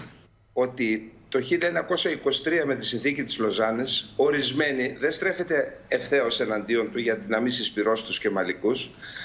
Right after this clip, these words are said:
ότι ορισμένοι δεν φρόντισαν να συμπεριλάβουν στα σύνορα της Τουρκίας τα εδάφη του εθνικού όρκου, ανάμεσα στα οποία ήταν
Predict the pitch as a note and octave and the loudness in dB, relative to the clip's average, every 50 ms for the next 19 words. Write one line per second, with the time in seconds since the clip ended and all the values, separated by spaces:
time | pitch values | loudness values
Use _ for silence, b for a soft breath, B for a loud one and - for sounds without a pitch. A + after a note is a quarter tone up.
0 | B B B B B - C#3 C#3 - D3+ C#3+ C#3+ C#3 B2 A#2 D3+ E3+ F#3 E3+ D#3+ | B B B B B 0 2 4 4 4 4 4 2 2 2 0 0 0 2 0
1 | F3+ G3+ - - F3 F3 F#3 F#3 - E3+ D#3 - D#3+ C#3+ D3 C#3+ C#3 - C3 A#2 | 0 0 0 0 0 0 2 2 0 -2 0 0 0 0 0 0 0 -2 0 2
2 | C3 B2+ B2+ A#2+ A#2 C#3 E3 E3+ D#3+ D#3 B2+ - B2+ A#2 - - E3+ E3 D3+ C3+ | 2 2 2 2 2 0 0 0 0 -2 0 0 0 0 0 0 0 0 2 2
3 | C3 A#2+ G#2+ - - G#2+ G2 F2+ - - D3 E3 F#3 - - - - B B B | 0 0 -2 -2 -2 -2 -2 0 0 0 2 2 2 2 -2 -4 -6 B B B
4 | B B B - - - D3+ D3+ D3 C#3 A#2+ B2 F3 F#3 G3 - - F3+ - - | B B B -6 -2 0 2 2 2 0 0 0 0 0 0 -2 -2 -2 0 2
5 | D3+ C#3 C#3 - B2+ A#2 A#2+ C3 D#3+ D3+ B2 A#2 A#2 A2 - - E3 F3 - G#3+ | 2 2 2 0 -2 -4 -2 0 2 4 4 4 2 0 0 -2 -4 -4 -6 -10
6 | - - - _ _ _ _ _ _ _ - B2+ C3 C3+ D3+ E3 F3+ F3 E3 F3 | -16 -20 -20 _ _ _ _ _ _ _ -2 -2 0 0 0 0 0 0 0 0
7 | D#3 D3 - - B2 A#2+ A#2+ A#2 - D#3+ D3 C3+ C#3 D#3+ D#3+ - - F2+ E2 C2 | 0 0 0 0 0 0 0 0 0 0 2 2 2 0 0 0 -2 -2 -4 -4
8 | - | -8